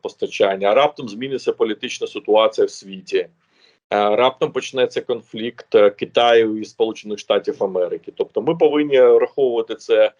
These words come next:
ризики і розуміти, що без власного В П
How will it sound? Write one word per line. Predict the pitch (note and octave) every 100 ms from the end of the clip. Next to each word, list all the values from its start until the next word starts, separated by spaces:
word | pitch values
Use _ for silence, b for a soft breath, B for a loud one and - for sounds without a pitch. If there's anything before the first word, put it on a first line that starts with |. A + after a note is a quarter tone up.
| _ _
ризики | - C#3 D3 C3+ - A2 G#2+ G2+
і | A2+ A#2 A2+
розуміти, | A2+ A2+ C3 C3+ B2+
що | G#2+ -
без | - B2 A2+
власного | A#2+ A#2 A2 A2 G#2 G#2
В |
П | -